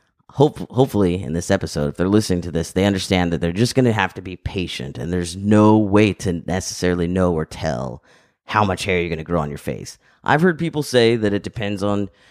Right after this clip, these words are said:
you know, "Look at your dad. Does he have facial hair? Does he have a lot of hair on his body? Then that's what you're gonna have." And I've also heard that it's on the maternal side, that it's your mom's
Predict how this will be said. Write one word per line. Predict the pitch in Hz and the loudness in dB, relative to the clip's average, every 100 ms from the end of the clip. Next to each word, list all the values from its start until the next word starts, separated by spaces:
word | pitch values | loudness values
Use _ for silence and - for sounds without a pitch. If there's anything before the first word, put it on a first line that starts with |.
| _ | _
you | 95 | -4
know, | 107 | -2
"Look | 98 131 170 | 2 2 2
at | 139 | 0
your | 143 147 143 127 - | 2 2 2 -2 0
dad. | 127 120 104 90 87 - | 2 4 2 -2 -6 -10
Does | 87 85 | -10 -10
he | 92 101 | -4 0
have | 101 104 | 0 2
facial | 117 120 127 | 0 2 0
hair? | 131 123 127 127 - - 80 | 2 4 4 2 -2 -12 -12
Does | 87 | -8
he | 92 | -6
have | 95 98 | -2 0
a | |
lot | 101 107 | 2 4
of | 107 101 - _ _ _ _ _ | 2 -2 -8 _ _ _ _ _
hair | 110 117 113 110 - | 0 4 4 4 0
on | 101 | 0
his | 110 90 | 0 2
body? | 107 117 127 | 2 4 2
Then | 98 92 | 2 2
that's | 107 117 | 0 0
what | 120 117 | -6 -2
you're | 120 95 | 0 0
gonna | 85 | -4
have." | 87 80 78 67 - _ _ _ _ | -6 -8 -10 -12 -20 _ _ _ _
And | 101 104 | -2 2
I've | 104 | 4
also | 107 - 117 | 4 4 2
heard | 104 98 | 2 4
that | 107 | 0
it's | 101 | 2
on | 104 107 | 2 2
the | |
maternal | 110 - 139 185 135 | 2 0 0 4 4
side, | - 85 78 71 65 | 2 -2 -2 -8 -8
that | 78 85 | -6 -4
it's | 80 - - | -6 -8 -6
your | 98 98 | -4 0
mom's | 104 127 113 101 98 95 | 4 6 6 4 2 -4